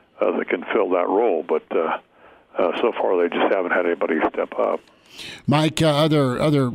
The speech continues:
Speaker 2: kind of obs-, uh, observations, reactions from today,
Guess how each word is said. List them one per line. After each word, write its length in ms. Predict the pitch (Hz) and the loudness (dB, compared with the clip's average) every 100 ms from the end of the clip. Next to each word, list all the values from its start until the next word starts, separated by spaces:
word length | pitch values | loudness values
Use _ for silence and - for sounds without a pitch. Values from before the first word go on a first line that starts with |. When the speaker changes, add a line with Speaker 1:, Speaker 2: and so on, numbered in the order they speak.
| - - | -6 -2
Speaker 2:
kind 180 | 139 | 0
of 100 | 135 | 0
obs-, 220 | 123 113 131 | 0 0 0
uh, 100 | - | 0
observations, 1080 | 131 123 127 135 135 123 131 127 139 131 101 | -2 0 0 2 0 2 2 2 2 2 2
reactions 840 | 123 117 120 131 - 135 127 110 | 0 2 0 0 0 2 2 2
from 380 | - - 131 123 | -4 -2 0 2
today, 720 | - 120 104 123 120 117 113 | 0 -2 0 2 2 2 0